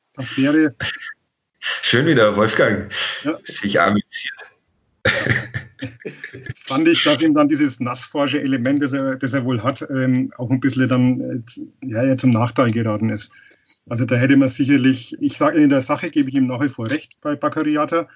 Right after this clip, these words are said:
Speaker 1: aber ich finde, dass man es natürlich anders hätte kommunizieren müssen nach außen und auch merken, äh, wenn man vielleicht ein bisschen übers Ziel hinausschießt. Da hätte man sicherlich, äh, das besser kommunizieren können und, und auch ein bisschen daraus lernen können.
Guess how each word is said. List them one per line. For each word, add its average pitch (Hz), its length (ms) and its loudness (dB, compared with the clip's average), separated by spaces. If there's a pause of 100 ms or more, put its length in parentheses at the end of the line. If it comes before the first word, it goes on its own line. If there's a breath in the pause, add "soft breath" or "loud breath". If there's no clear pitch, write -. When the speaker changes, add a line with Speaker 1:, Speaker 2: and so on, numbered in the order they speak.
(560 soft breath)
Speaker 1:
aber 127 340 -2
ich 120 200 -4
finde, 131 400 4
dass 123 180 -4
man 123 140 0
es 117 80 -8
natürlich 123 500 -4
anders 131 300 2
hätte 123 200 0
kommunizieren 120 640 2
müssen 131 220 4
nach 127 140 0
außen 127 380 0
und 120 220 -2
auch 123 240 -6
merken, 123 560 2
äh, 120 400 -2
wenn 113 240 -2
man 120 100 2
vielleicht 120 280 -2
ein 113 80 -6
bisschen 117 400 0 (480 soft breath)
übers 139 260 4
Ziel 139 160 4
hinausschießt. 117 840 -2
Da 113 160 -6
hätte 113 200 -2
man 113 140 2
sicherlich, 117 540 0
äh, 110 180 0
das 110 240 -4
besser 117 300 -2
kommunizieren 117 580 4
können 123 240 2
und, 110 220 0
und 117 180 -4
auch 107 140 -10
ein 101 40 -10
bisschen 113 220 0
daraus 107 220 -4
lernen 107 260 0
können. 104 260 -2